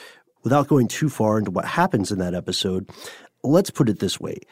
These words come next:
Edward Bernays is the reason that you and your loved ones, as well as your enemies too probably, practice several things that seem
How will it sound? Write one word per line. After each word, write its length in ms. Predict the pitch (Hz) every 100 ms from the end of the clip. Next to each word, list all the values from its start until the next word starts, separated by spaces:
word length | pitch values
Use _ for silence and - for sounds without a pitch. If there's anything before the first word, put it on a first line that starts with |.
| _ _ _ _ -
Edward 460 | 147 170 175 156
Bernays 640 | 127 123 104 87 85 87 -
is 380 | 107 104 98 87
the 140 | 101 98
reason 640 | 92 123 135 127 117 113
that 180 | 92 -
you 480 | 104 110 110 110 80
and 280 | 95 110
your 120 | 117 98
loved 360 | 90 87 -
ones, 360 | 90 101 101 - -
as 220 | 92 90
well 220 | 76 90
as 120 | 87 90
your 120 | 87
enemies 400 | 95 78 76 -
too 180 | 151 143
probably, 560 | 107 85 85 82 92 - - -
practice 440 | 139 131 - 113
several 360 | - 180 180 143
things 440 | - 95 90 98
that 160 | 95 104
seem 480 | - 131 127 120